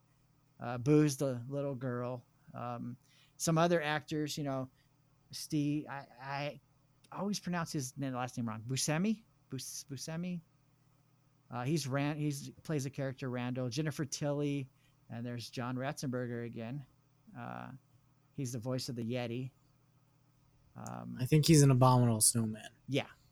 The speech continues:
Speaker 1: Well, it says here Yeti, so I, that's what I'm saying.
Speaker 2: Oh, does it?
Speaker 1: Yeah. Yeah, but you
Speaker 2: Because
Speaker 1: it could be. I'd have to look at the
Speaker 2: at
Speaker 1: official credits.
Speaker 2: at Pixar Pier, with, they use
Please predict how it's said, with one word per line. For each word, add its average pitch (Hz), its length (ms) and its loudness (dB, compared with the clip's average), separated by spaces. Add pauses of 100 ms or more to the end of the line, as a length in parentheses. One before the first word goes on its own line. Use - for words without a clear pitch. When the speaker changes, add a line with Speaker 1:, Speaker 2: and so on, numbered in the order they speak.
(260)
Speaker 1:
Well, 196 200 10
it 165 80 6
says 214 240 4
here 208 300 2
Yeti, 127 460 0 (180)
so 135 200 -4
I, 123 140 -4
that's 151 240 -2
what 151 100 2
I'm 143 140 0
saying. 123 200 -2
Speaker 2:
Oh, 120 40 2
does 117 300 2
it? 135 100 4
Speaker 1:
Yeah. 107 160 -2 (1040)
Yeah, - 140 -8 (160)
but 185 200 6
you 170 80 6
Speaker 2:
Because 143 640 12
Speaker 1:
it 151 180 0
could 208 240 4
be. 147 140 -2
I'd 165 140 4
have 185 100 4
to 185 80 0
look 175 160 2
at 170 60 -2
the 156 80 0
Speaker 2:
at 151 100 8
Speaker 1:
official 151 260 4
credits. - 640 -6 (340)
Speaker 2:
at 147 200 8
Pixar 160 440 10
Pier, 151 580 12 (560)
with, 139 340 8
they 143 140 10
use 147 600 12